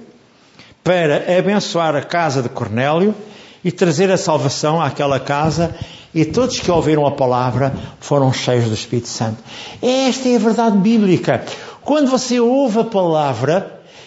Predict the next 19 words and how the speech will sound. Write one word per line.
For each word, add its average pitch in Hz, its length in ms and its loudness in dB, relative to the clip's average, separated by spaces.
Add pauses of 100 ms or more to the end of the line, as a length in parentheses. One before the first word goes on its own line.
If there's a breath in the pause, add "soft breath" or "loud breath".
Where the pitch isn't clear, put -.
e 202 160 0
ela 247 160 0
é 240 80 2
ministrada 202 840 0
com 165 140 -4
ousadia 170 440 0
e 151 120 2
autoridade, 143 720 0 (280 loud breath)
você 202 300 -2
fica 202 320 -2
cheio 190 240 0
da 190 80 2
presença 190 400 0
de 185 100 2
Deus. 170 360 2 (1000 loud breath)
E 170 120 4
no 247 160 4
meio 262 400 2
desse 175 1000 0